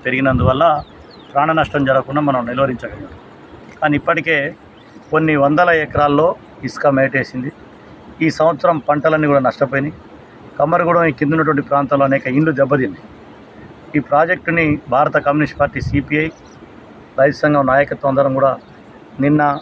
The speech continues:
మొన్న కూడా స్థానికంగా అశ్వారావుపేట నియోజకవర్గ నాయకత్వం వచ్చి పరిశీలించడం జరిగింది. ఈరోజు చూసినప్పుడు కేవలం ఈనాడు గతంలో కోటి, కోటి రూపాయల,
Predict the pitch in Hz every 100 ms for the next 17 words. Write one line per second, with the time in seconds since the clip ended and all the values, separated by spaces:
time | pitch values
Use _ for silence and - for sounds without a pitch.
0 | - 131 143 147 139 139 - 135 143 143
1 | 139 127 117 135 139 131 131 127 131 139
2 | 131 131 123 127 - - - - - -
3 | 139 160 160 156 156 131 - - - -
4 | - 131 - - 120 123 113 120 104 -
5 | - - - - - 143 175 - 175 -
6 | 196 156 165 175 156 - - - - -
7 | - 165 180 196 175 - - - - -
8 | - - - - 156 160 165 185 165 160
9 | - - 139 151 196 196 196 202 - 180
10 | 180 175 185 - 175 165 165 165 175